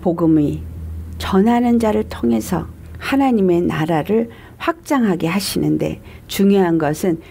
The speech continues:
누구에게 전해지냐 하면 사모하는 자에게, 구하는 자에게 전해진다라는 거예요.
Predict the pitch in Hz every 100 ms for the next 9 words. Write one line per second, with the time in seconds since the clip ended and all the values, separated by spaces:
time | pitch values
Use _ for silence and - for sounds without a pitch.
0 | - 156 170 175 240 233 233 165 160 156
1 | - 151 139 143 180 156 - - - -
2 | - 294 302 302 294 269 285 254 247 233
3 | 233 156 160 - - 165 - - - -
4 | - 196 214 214 196 180 143 139 151 185
5 | 185 - - - - 156 160 151 160 -
6 | - 156 156 156 151 156 117